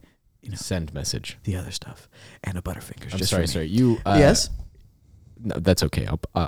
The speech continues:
Speaker 2: I'll, I'll send my message later. Oh, it looks like you're making hot dogs tonight. How delicious.
Speaker 1: Oh, are you, uh, thank you. Yeah. Um, motherfucker. Um, I, I,
Speaker 2: Whoa.
Speaker 1: I'm going to be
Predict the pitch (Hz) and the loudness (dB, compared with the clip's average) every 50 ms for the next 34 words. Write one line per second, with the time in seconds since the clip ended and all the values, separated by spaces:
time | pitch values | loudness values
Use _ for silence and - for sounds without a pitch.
0 | - - 80 80 95 90 - 90 90 - 92 78 73 71 - - - - - - | -2 -2 0 0 0 0 2 0 0 0 0 -4 -6 -8 -8 -10 -12 -12 -12 -10
1 | - - 64 64 - - - - - - - - - - - - - - - - | -8 -8 -8 -6 -8 -10 -12 -16 -20 -20 -20 -20 -18 -18 -14 -14 -14 -12 -8 -2
2 | - 95 82 82 85 90 95 104 104 - - 101 95 - 101 92 92 - 85 78 | 0 2 2 4 4 4 4 4 2 2 2 0 0 2 2 0 0 -2 -2 -4
3 | 87 98 123 113 - - 57 52 - - - 71 65 - - - - - - - | -2 -2 -2 -2 -2 -6 -8 -8 -8 -12 -10 -10 -10 -10 -10 -10 -10 -12 -14 -14
4 | - - - - - - - - - - - - - - - - 101 85 73 73 | -16 -18 -18 -18 -18 -18 -18 -20 -20 -20 -20 -20 -20 -6 4 6 6 6 6 4
5 | 87 85 87 95 92 - - - - - - - - - - _ _ _ _ _ | 2 4 6 4 4 4 0 -2 -2 -2 -2 -4 -6 -8 -18 _ _ _ _ _
6 | - _ _ _ _ _ _ _ _ - - 185 165 98 101 117 127 127 117 113 | -20 _ _ _ _ _ _ _ _ 8 8 10 10 8 8 8 8 6 6 2
7 | - - 160 139 135 - - 120 120 113 110 107 - - 147 208 294 - 123 92 | -4 -2 0 0 0 2 4 4 6 6 6 4 4 6 6 6 8 8 6 4
8 | 95 - - - - - 247 262 117 92 - - - - - 151 147 143 139 135 | 4 -2 -12 2 8 8 8 10 8 4 0 -10 -12 4 8 10 10 12 10 10
9 | 131 131 131 - - - - - - - 170 160 165 156 135 - - 139 123 - | 8 6 4 0 -4 -10 -14 -12 -2 6 8 8 10 10 8 8 8 6 8 8
10 | 175 196 190 - - - - - - - 139 135 131 127 123 120 120 123 - _ | 6 4 4 0 -12 -20 -20 -20 2 8 10 10 12 12 10 10 8 4 -2 _
11 | - 139 160 165 - - - 147 170 208 233 247 226 196 196 - 101 90 76 55 | 6 8 8 8 6 6 8 10 10 12 12 12 10 10 10 8 6 6 4 2
12 | 50 - 135 165 214 247 247 202 202 196 190 190 185 - 165 151 156 151 143 139 | 4 8 8 10 10 10 8 10 10 8 8 8 8 6 8 10 12 12 12 12
13 | 139 135 - - | 12 10 8 6